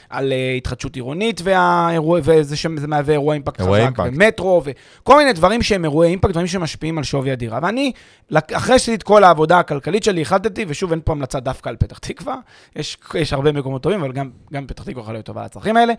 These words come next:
Speaker 1: נגיד, החלטתי שאני רוצה פתח תקווה, אה, לקנות, אה, דירה במרכז העיר. ואני רוצה בבניין שעומד לעבור פינוי-בינוי. ואני עכשיו, יש לי שתי אפשרויות. אני יכול ללכת ולהתחיל לחפש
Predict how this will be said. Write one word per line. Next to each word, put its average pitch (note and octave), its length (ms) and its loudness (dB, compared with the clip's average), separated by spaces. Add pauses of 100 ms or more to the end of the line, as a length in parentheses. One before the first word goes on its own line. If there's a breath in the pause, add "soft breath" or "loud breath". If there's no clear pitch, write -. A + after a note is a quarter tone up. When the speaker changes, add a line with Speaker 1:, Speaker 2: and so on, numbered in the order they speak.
(320 soft breath)
Speaker 1:
נגיד, A3 280 0
החלטתי B3+ 300 6
שאני F#3+ 320 2
רוצה G#3 320 2
פתח - 300 -4
תקווה, A3+ 460 6 (540 soft breath)
אה, D#3 260 2
לקנות, F3+ 420 2
אה, D#3+ 140 4
דירה F3 240 4
במרכז D3 460 0
העיר. A2+ 240 -10 (480 soft breath)
ואני E3+ 240 2
רוצה F3+ 220 -2
בבניין G3 520 4
שעומד G3 240 2
לעבור E3 260 4
פינוי-בינוי. C#3+ 600 -2
ואני F#3+ 300 -2
עכשיו, A#3+ 240 2
יש A3+ 80 0
לי G#3 60 -8
שתי A3+ 180 0
אפשרויות. F3+ 400 -4
אני F3+ 120 -8
יכול A3 240 4
ללכת G#3 280 2
ולהתחיל E3+ 280 -4
לחפש - 560 -2